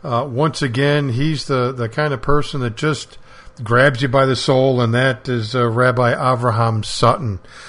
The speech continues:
He was just a tremendous teacher. I mean, I don't know how else to, to say it. I mean, it's just beyond the, the deepest depths of Torah, where he's, he's literally using it and, and, and grabbing a hold of your soul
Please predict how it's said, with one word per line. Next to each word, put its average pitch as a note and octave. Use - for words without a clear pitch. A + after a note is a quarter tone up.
He D3
was C3
just -
a G#3+
tremendous F#3
teacher. F#3
I B2
mean, C3+
I D3+
don't E3
know D3+
how D#3
else D3+
to, C3
to A#2+
say D3+
it. A#2
I A#2+
mean, B2+
it's B2
just F3+
beyond D#3
the, C#3
the C3
deepest C3
depths C#3+
of A2
Torah, B2
where A2+
he's, A#2+
he's B2
literally C#3
using C#3+
it C#3
and, A#2+
and, B2
and B2
grabbing C3+
a A#2+
hold C#3+
of B2
your A#2
soul D3+